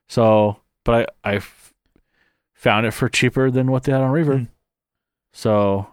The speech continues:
Speaker 1: and I got a bar, you know, I talked them down still, but I got a carbon
Speaker 2: Oh,
Speaker 1: copy.
Speaker 2: yeah. The goat.
Speaker 1: Finally.
Speaker 2: <laughs>
Speaker 1: This thing's
Speaker 2: Yeah,
Speaker 1: awesome.
Speaker 2: it's
Speaker 1: It's
Speaker 2: one
Speaker 1: pretty
Speaker 2: of the
Speaker 1: good.
Speaker 2: best. It's like I convinced
Speaker 1: Yeah.
Speaker 2: Adam to get one. My, uh, gu-, guitarist.
Speaker 1: Nice.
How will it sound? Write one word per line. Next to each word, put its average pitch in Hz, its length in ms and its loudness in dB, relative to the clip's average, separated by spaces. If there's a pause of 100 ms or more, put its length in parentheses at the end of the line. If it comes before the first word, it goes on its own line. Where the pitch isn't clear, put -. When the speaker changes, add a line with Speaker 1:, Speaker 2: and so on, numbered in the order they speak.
Speaker 1:
and 107 120 -4
I 101 140 0
got 104 220 2
a 107 40 0
bar, 113 240 0
you 113 120 0
know, 110 180 -2
I 110 140 -2
talked - 300 -2
them 104 140 -4
down 101 280 -2
still, 117 240 -2
but 107 140 0
I - 40 0
got 78 80 -4
a - 40 -4
carbon 131 320 0
Speaker 2:
Oh, - 40 -4
Speaker 1:
copy. 139 160 2
Speaker 2:
yeah. 92 160 -8 (1200)
The 160 220 0
goat. 139 100 -2
Speaker 1:
Finally. 95 460 0 (560)
Speaker 2:
<laughs> - 80 -8 (960)
Speaker 1:
This 160 120 -2
thing's 302 220 2
Speaker 2:
Yeah, 139 160 4
Speaker 1:
awesome. - 200 -2
Speaker 2:
it's - 120 -14 (260)
Speaker 1:
It's 202 80 -20
Speaker 2:
one 190 60 -20 (100)
Speaker 1:
pretty 165 180 0
Speaker 2:
of 143 60 2
the - 60 2
Speaker 1:
good. 254 140 0
Speaker 2:
best. - 260 -12 (340)
It's - 120 -20
like 147 180 0
I 139 160 0
convinced 143 580 -6
Speaker 1:
Yeah. 101 280 0 (520)
Speaker 2:
Adam 139 340 -4
to 104 60 -8
get 95 160 -10
one. 87 180 -20 (640)
My, 101 220 -6
uh, 95 220 -8 (120)
gu-, 135 120 -14
guitarist. 131 400 -4
Speaker 1:
Nice. - 380 -6